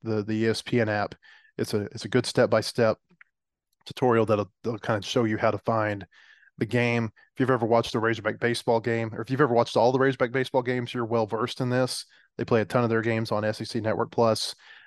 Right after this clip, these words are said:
Uh, this one will be the only football game that's on E S P N Plus and S E C Network Plus. I say E S P N Plus because if you have an E S P N Plus subscription,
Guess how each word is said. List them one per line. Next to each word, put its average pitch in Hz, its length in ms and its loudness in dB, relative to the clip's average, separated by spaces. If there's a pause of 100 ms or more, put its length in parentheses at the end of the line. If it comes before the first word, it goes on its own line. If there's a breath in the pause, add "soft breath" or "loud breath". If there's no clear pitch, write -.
(120)
Uh, 98 180 0
this - 260 0
one 107 280 -2
will 104 140 -4
be 107 280 2
the 101 160 -2
only 113 220 -2
football 117 340 0
game 104 220 -4
that's 101 160 -8
on 107 300 -4 (420 soft breath)
E 113 120 4
S 110 160 2
P 113 160 -2
N 104 100 -2
Plus 104 320 0
and 107 100 -4
S 104 160 -2
E 110 40 -4
C 104 160 -6
Network 107 380 -4
Plus. 104 280 0
I 117 40 2
say 135 160 4
E 127 120 4
S 117 120 2
P - 140 -6
N 120 120 -2
Plus 107 200 -4
because 110 360 -2 (340 loud breath)
if 120 140 -6
you 123 80 4
have 113 160 6
an 104 120 -2
E 117 160 2
S 107 140 0
P - 160 -6
N 107 140 -4
Plus - 280 0
subscription, 107 720 -4